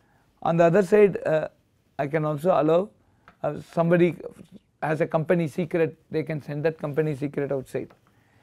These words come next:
So both ways I have to monitor. Somebody internally doesn't do some mischief and try to send confidential information outside.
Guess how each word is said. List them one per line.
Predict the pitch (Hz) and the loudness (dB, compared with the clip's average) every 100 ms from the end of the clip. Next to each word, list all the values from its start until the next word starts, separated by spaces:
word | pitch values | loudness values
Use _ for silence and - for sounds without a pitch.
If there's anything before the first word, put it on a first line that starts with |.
| _ | _
So | - 180 | -4 -2
both | 139 139 190 226 | 0 8 10 10
ways | 220 220 185 | 10 8 8
I | |
have | 170 156 | 4 2
to | |
monitor. | 160 151 143 143 | -4 -4 -4 -6
Somebody | 139 151 160 180 170 | -6 -2 0 2 0
internally | 165 160 202 196 175 185 | 0 0 2 2 4 2
doesn't | 156 160 185 165 | 2 0 -2 -2
do | 156 156 | 0 -2
some | - 151 | -4 -8
mischief | 143 - 165 165 _ _ _ _ _ | -10 -6 -6 -6 _ _ _ _ _
and | - 135 | -10 -4
try | 147 | -2
to | 156 | -2
send | 151 - 156 151 | -4 -2 -4 -4
confidential | 151 147 156 156 139 147 | -6 -6 -4 -4 -4 -6
information | 147 139 147 135 147 | -6 -8 -8 -10 -12
outside. | 147 131 208 | -14 -12 -12